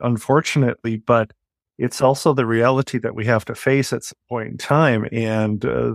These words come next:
the compartmentalizing seems to be really something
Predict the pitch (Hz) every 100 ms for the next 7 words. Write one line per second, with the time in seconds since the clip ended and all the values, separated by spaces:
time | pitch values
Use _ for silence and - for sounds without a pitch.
0 | 110 127 - 131 147 151 131 147 120 113
1 | 110 107 110 107 107 104 _ _ _ -
2 | - 127 123 - 123 117 110 101 104 135
3 | 117 107 113 101 -